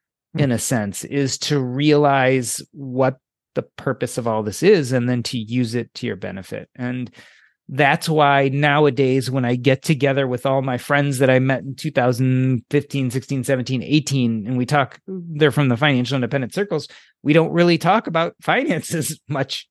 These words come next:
Speaker 2: at all. You know, we don't talk about money. We don't talk about investments. Um, if we do, they're very specific questions like, "Hey, how did you do this? I don't know how to do it."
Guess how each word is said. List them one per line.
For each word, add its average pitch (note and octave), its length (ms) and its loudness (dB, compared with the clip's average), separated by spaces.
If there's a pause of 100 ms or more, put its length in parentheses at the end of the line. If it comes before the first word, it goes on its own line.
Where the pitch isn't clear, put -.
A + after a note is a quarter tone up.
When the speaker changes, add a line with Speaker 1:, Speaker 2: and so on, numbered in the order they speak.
Speaker 2:
at C#3+ 80 4
all. C#3+ 500 4
You B2+ 100 -2
know, A#2 260 -2 (400)
we C#3+ 160 6
don't D3+ 220 2
talk C#3+ 260 2
about C3+ 240 -2
money. C3+ 280 -2
We C3+ 80 -2
don't C3 180 -4
talk A#2+ 240 -6
about A2 220 -6
investments. A2+ 840 -8 (300)
Um, G2+ 580 -10
if E3+ 220 0
we E3 160 2
do, E3 300 0
they're C#3+ 160 4
very C#3+ 300 4
specific C#3 520 -2
questions C3+ 400 2
like, A#2 160 -2
"Hey, D3+ 200 4
how C#3+ 180 2
did C3 180 2
you A#2+ 60 2
do D3 200 4
this? C3+ 220 2
I B2 80 2
don't A#2+ 220 -2
know A#2+ 120 -6
how A2 120 -2
to G#2+ 100 -4
do C#3+ 300 2
it." A2+ 180 -2